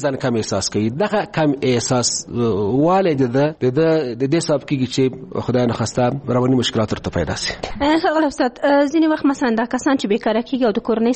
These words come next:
Speaker 2: سمه رویه ورسره نه وي، دا بیا په ټولنې باندې څومره بده اغېز کوي او په
Speaker 1: واقعاً.
Speaker 2: کورنۍ باندې څومره بده اغېزه کوي؟
Speaker 1: واقعاً.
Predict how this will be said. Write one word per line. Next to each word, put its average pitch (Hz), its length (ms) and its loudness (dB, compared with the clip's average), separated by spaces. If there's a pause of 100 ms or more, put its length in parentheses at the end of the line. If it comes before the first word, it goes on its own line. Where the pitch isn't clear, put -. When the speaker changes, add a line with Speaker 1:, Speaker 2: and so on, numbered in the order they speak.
Speaker 2:
سمه 226 200 2
رویه 175 220 2
ورسره 185 260 0
نه 190 140 2
وي، 208 100 0
دا 427 300 0
بیا 415 140 4
په - 100 0
ټولنې 349 280 4
باندې 208 180 -2
څومره 220 240 0
بده 202 160 0
اغېز 214 260 0
کوي 214 260 2
او 214 40 0
په 247 80 -4
Speaker 1:
واقعاً. 226 120 -4
Speaker 2:
کورنۍ 277 300 4
باندې 226 160 -2
څومره 214 240 -2
بده 190 160 0
اغېزه 202 260 -2
کوي؟ 190 140 0
Speaker 1:
واقعاً. 147 240 0